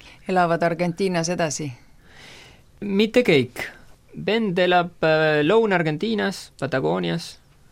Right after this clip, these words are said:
Speaker 2: Ta tegeleb, äh, naftakaevandusega. Siis, äh, üks õde on arst ja ta elab Mendozas. Kaks õde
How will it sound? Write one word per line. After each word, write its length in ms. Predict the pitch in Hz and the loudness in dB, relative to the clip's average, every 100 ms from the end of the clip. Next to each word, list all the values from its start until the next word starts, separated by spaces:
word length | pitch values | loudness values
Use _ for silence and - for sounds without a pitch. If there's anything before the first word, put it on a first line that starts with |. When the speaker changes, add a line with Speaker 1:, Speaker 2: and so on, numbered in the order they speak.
| - | -20
Speaker 2:
Ta 160 | - 120 | -8 -6
tegeleb, 440 | 135 120 110 104 _ | -4 -4 -4 -6 _
äh, 140 | - 107 - | -10 -10 -8
naftakaevandusega. 1300 | 117 156 - 127 113 107 151 156 120 120 123 117 123 - _ _ - _ _ - - - - - _ | -6 -6 -4 -4 -2 -2 -6 -6 -8 -8 -8 -8 -10 -12 _ _ -20 _ _ -20 -20 -20 -20 -20 _
Siis, 400 | - - 110 - - - | -14 -6 -4 -4 -8 -4
äh, 460 | 110 107 104 104 101 _ _ | -2 -2 -2 -4 -8 _ _
üks 340 | - 123 - - | -10 -10 -8 -4
õde 280 | 135 131 123 | -2 0 0
on 220 | 117 117 | 0 0
arst 460 | 190 214 - - - - _ - - | -2 -4 -10 -16 -18 -20 _ -20 -14
ja 920 | - 117 107 107 104 110 113 101 92 | -4 -2 -2 -2 -4 -8 -10 -10 -12
ta 220 | - 113 | -4 -2
elab 260 | 110 110 107 | 0 0 -4
Mendozas. 680 | 110 185 214 - 185 - - _ _ - | -4 -4 -4 -4 -6 -8 -20 _ _ 0
Kaks 420 | 160 160 - - | 2 2 -4 -8
õde 440 | - 143 139 127 | 0 0 2 0